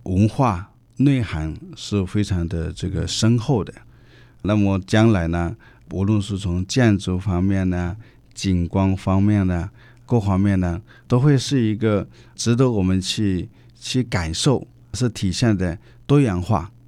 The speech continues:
多元文化的一个文化园区。那么刚才讲到五台山的八景，就是我们要到五台山去的话呢，八个地方呢一定要去的。第一呢，就是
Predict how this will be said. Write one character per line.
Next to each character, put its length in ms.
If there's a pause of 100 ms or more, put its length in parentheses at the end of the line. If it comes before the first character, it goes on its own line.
多 140
元 180
文 320
化 160
的 200
一 160
个 440 (200)
文 180
化 140
园 280
区。 400 (500)
那 80
么 100
刚 140
才 80
讲 200
到 120
五 140
台 200
山 200
的 120
八 280
景， 320 (440)
就 160
是 60
我 160
们 140 (120)
要 140
到 120
五 140
台 160
山 200
去 200
的 100
话 120
呢， 140 (340)
八 160
个 140
地 200
方 220
呢 180 (240)
一 140
定 180
要 120
去 260
的。 140 (460)
第 160
一 60
呢， 140
就 160
是 180